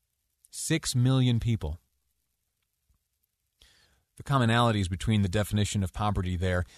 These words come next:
uh, it really comes down to the ability to provide oneself and their family with, uh, basic needs, uh, food, shelter, and clothing. Food, shelter, and clothing. Those have become challenging,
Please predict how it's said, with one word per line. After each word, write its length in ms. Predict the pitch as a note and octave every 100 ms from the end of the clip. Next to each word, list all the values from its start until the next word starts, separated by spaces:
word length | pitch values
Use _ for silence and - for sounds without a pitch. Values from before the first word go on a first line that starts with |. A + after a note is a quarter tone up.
| -
uh, 260 | G2+ F#2 F#2
it 120 | G#2
really 400 | G#2 A#2 A2+ G#2
comes 320 | F#2 G#2+ G2
down 320 | F2+ G2+ G2 F#2+
to 120 | A2
the 140 | F#2+
ability 420 | F#2 G#2+ A2+ G#2 F#2+
to 120 | -
provide 420 | E2+ F2 G#2 G#2+
oneself 540 | G2 F#2+ F2+ - G2+ -
and 100 | G2
their 100 | -
family 440 | - A2+ G#2+ G2
with, 320 | F#2+ G2+ -
uh, 220 | A2 A2+ A2
basic 400 | A#2 A#2+ A2+ C#3
needs, 420 | C#3+ G2+ D#2 - _ _ _ -
uh, 220 | F#2+ G2
food, 320 | F#2+ C3 B2
shelter, 400 | G#2+ C3 A#2+ A#2
and 80 | G#2
clothing. 440 | F#2+ C3 A#2 C#2+ - _ _ _ _ _ _ _ _ _ _ _ _ _ -
Food, 240 | B2+ A2+
shelter, 320 | - A2 -
and 80 | G#2+
clothing. 400 | - A#2 F2+ F2 _ _ _ _ _ _ _ -
Those 180 | B2
have 120 | B2+ A2
become 520 | A#2+ G2+ A#2+ A2 G2+
challenging, 840 | - - C3+ C#3+ C#3+ C3 D3+ D3+